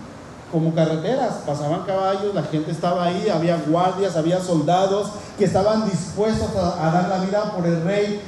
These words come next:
soldados listos en todo tiempo con sus armas. ¿Han visto cuando pasan los soldados?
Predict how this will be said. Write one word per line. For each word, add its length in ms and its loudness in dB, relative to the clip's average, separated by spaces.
soldados 580 2
listos 380 -2
en 100 -2
todo 300 -4
tiempo 340 -6
con 160 0
sus 220 0
armas. 480 0
¿Han 100 -2
visto 200 -2
cuando 200 -2
pasan 300 -4
los 80 -4
soldados? 460 0